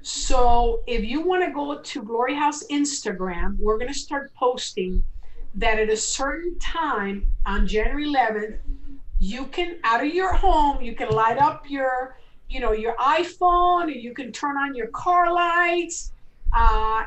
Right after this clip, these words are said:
and, um, we're having a big church that's gonna do it, you know, all together. And we just wanna light up, uh, just lights,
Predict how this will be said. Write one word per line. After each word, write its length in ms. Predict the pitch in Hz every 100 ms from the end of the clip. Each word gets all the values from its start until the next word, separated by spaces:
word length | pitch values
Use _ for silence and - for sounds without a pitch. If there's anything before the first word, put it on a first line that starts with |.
| -
and, 400 | 240 240 240 233 -
um, 480 | 226 220 214 214 226
we're 200 | 233 240
having 400 | 233 247 254 269
a 120 | 233 202
big 280 | 190 269
church 480 | - - 262 247 -
that's 220 | 220 214 -
gonna 180 | 214
do 280 | 208 226 240
it, 200 | 247 240 -
you 140 | 240
know, 200 | 220 190
all 220 | 220 226
together. 520 | - 226 226 226 247 -
And 180 | 233 233
we 140 | 262
just 240 | 285 285 294
wanna 260 | 262 247
light 460 | 220 220 240 294 320
up, 260 | 311 440 - - - _ _ - _ -
uh, 100 | 240
just 240 | 202 254 277
lights, 640 | 240 233 302 427 - -